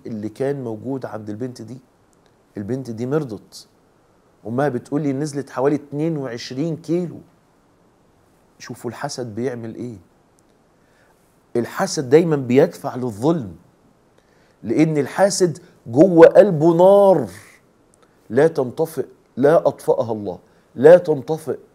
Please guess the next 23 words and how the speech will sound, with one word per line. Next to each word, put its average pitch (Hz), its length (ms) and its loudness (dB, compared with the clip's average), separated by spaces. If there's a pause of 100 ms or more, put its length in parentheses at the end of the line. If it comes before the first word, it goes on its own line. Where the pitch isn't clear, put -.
(360)
بسبب 170 520 2 (1120)
إنه 127 120 -6
شايف 160 320 -6
حد 143 320 -8 (600)
ربنا 127 400 -2
أعطاه 131 360 -4
نعمة 147 240 -8
مش 120 220 -12
موجودة 123 300 -12
عنده، 143 260 -20 (1700)
مش - 160 -20
موجودة 117 280 -12
عنده. 135 300 -18 (960)
فتلاقي 135 440 0
الحاسد 143 440 -8
دايمًا 160 320 0 (360)
بيفكر 160 460 0
إزاي، 160 320 0 (280)
إزاي 156 300 2
يظلم، 143 480 4 (260)
إزاي 113 240 -2 (100)
يكيد، 160 480 -8 (200)
إزاي 143 460 -2